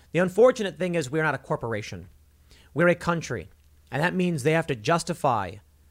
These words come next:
what they do to us. But they don't. So long as they don't, they will not get my defense. And they can make all the arguments about how if we revealed that information, it would be a detriment. Too bad.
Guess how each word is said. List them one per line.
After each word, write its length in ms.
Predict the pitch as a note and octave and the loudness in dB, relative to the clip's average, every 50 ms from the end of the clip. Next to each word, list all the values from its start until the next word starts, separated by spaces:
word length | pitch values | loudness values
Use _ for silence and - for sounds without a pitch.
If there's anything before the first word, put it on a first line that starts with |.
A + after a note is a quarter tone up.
| _ _ _ _ | _ _ _ _
what 260 | B2 C3+ F3 - - | 0 0 0 2 2
they 140 | - G#3+ G#3+ | 2 2 2
do 300 | D#3+ C#3+ C#3 B2+ B2+ A#2+ | 0 0 -2 -2 -2 -4
to 240 | - - D#3+ D#3 C#3 | -4 -4 -4 -2 0
us. 480 | C3+ G#2 - - - - - - - - _ _ _ _ _ _ _ _ _ _ _ _ _ _ _ _ _ _ _ | -2 -2 -2 -4 -6 -6 -6 -6 -10 -12 _ _ _ _ _ _ _ _ _ _ _ _ _ _ _ _ _ _ _
But 140 | F#3 F3+ - | -6 -2 0
they 100 | A3+ A#3+ | 0 0
don't. 400 | - E4 F4 D4 - - - - - - - _ _ _ _ _ - - _ _ _ _ _ _ _ | 0 0 -2 -4 -6 -8 -14 -16 -18 -18 -20 _ _ _ _ _ -20 -20 _ _ _ _ _ _ _
So 160 | - - - | -18 -14 -10
long 200 | A2+ A2+ C#3 D#3+ | -6 -6 -4 -2
as 120 | E3 C3+ C3 | -4 -2 0
they 100 | D#3+ E3+ | -2 0
don't, 340 | D3+ C#3+ C#3 C3+ C3 - | 2 0 0 0 0 -2
they 100 | A#2+ A#2+ | -6 -6
will 120 | A2+ A2+ A#2 | -4 -4 -6
not 240 | A2 A2+ B2 - B2 | -6 -6 -8 -8 -8
get 160 | C3+ C3 - | -8 -8 -6
my 180 | C3+ A2+ G2 | -6 -6 -4
defense. 580 | A2+ B2 C#3 - A#2 G2 F#2 - - - - - - _ _ _ - - _ - - - - - - - - | -4 -6 -6 -6 -6 -6 -6 -6 -6 -8 -8 -8 -10 _ _ _ -20 -20 _ -20 -20 -20 -20 -20 -20 -12 -8
And 140 | - C#3+ D3+ | -4 -2 0
they 80 | E3 E3+ | 0 0
can 140 | - F3 | 2 2
make 160 | F3 F3 E3+ E3 | 2 2 4 4
all 160 | D3+ D#3+ E3 | 4 4 4
the 100 | F#3 F3+ | 2 2
arguments 420 | E3 D#3+ E3 C#3+ D#3 D#3 D#3 - | 2 2 0 0 -4 -6 -8 -6
about 160 | C#3 D3+ D#3 | -4 -4 -2
how 120 | D3+ D#3 D#3+ | 0 0 0
if 100 | E3 C#3+ | -2 -2
we 80 | D#3+ | -2
revealed 400 | D#3+ D#3 E3 E3 D3 E3 F3+ F3 | -4 -2 -4 -4 -2 -2 -2 -2
that 100 | E3 F3 | -2 -4
information, 480 | F3 F3 E3 - E3 E3 E3+ F3 E3 D#3+ | -4 -4 -6 -6 -6 -4 -4 -4 -4 -6
it 40 | E3 | -4
would 60 | D#3 | -2
be 60 | E3 | -2
a 60 | E3 | -2
detriment. 480 | D3 E3 E3+ E3+ - D#3+ D3+ C#3+ - - | 0 0 -2 -2 -2 -6 -8 -8 -8 -6
Too 160 | - E3 E3+ | -6 -4 0
bad. 320 | D#3 D3+ D3 C#3+ C3+ C3 | 0 2 2 0 -2 -4